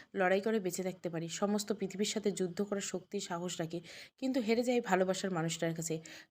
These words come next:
প্রিয় মানুষটার সাথে রাগ, অভিমান, ঝগড়া করার ক্ষমতা মেয়েদের আছে, কিন্তু যে প্রিয় মানুষটা যখন বদলে যায় তখন চুপ করে নীরবে অশ্রু বিসর্জন দেওয়া ছাড়া মুখে একটুখানি কথা বলার শক্তি হারিয়ে ফেলি আমরা। তাই তো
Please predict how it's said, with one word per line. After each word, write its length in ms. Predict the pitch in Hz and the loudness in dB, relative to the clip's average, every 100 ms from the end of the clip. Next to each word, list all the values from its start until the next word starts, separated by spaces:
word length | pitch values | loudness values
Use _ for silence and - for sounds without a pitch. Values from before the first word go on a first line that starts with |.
| - | -4
প্রিয় 180 | 214 202 | 2 2
মানুষটার 380 | 185 185 - | 2 -2 -4
সাথে 260 | 196 196 196 | -4 2 4
রাগ, 320 | 170 175 180 | 6 6 4
অভিমান, 360 | 170 175 185 185 | 2 2 0 0
ঝগড়া 320 | 170 165 180 | 0 -2 -2
করার 220 | 175 185 | -2 -4
ক্ষমতা 520 | 185 160 165 165 185 170 - | -2 -2 -2 0 0 -2 -6
মেয়েদের 260 | 170 165 | -2 0
আছে, 220 | 156 160 165 - - - | -2 -4 -10 -14 -20 -10
কিন্তু 380 | 285 294 262 185 - _ 196 | -4 2 2 2 -4 _ -8
যে 360 | 185 208 277 - _ | 2 4 4 -2 _
প্রিয় 220 | 208 214 | -2 0
মানুষটা 580 | 202 190 208 - 165 - _ 185 | 0 -4 -2 -2 -2 -4 _ -8
যখন 240 | - 202 | -2 0
বদলে 340 | 175 170 180 | 0 2 2
যায় 140 | 185 254 - _ _ | 2 -2 -6 _ _
তখন 220 | 233 254 | -4 -2
চুপ 200 | - 269 | 0 0
করে 240 | - 269 247 | 2 2 4
নীরবে 340 | 226 240 240 | 4 4 4
অশ্রু 320 | 185 - 233 | 2 0 -2
বিসর্জন 480 | 196 190 202 220 214 | -2 -2 0 0 4
দেওয়া 180 | 175 185 | 4 2
ছাড়া 220 | 226 285 - - - - | 0 -4 -6 -20 -16 -8
মুখে 320 | 196 220 151 | 2 6 6
একটুখানি 460 | 165 - 208 226 262 | 4 -4 -2 -2 0
কথা 220 | 170 175 202 | -4 -2 2
বলার 180 | 214 | 2
শক্তি 380 | 196 - 180 233 | 2 -2 -4 -6
হারিয়ে 320 | 196 160 165 | -2 0 0
ফেলি 200 | 165 165 147 | 0 0 0
আমরা। 260 | 151 165 - - - _ | 0 -4 -10 -20 -20 _
তাই 200 | 185 165 165 | -2 -2 0
তো 260 | 185 165 | -2 -2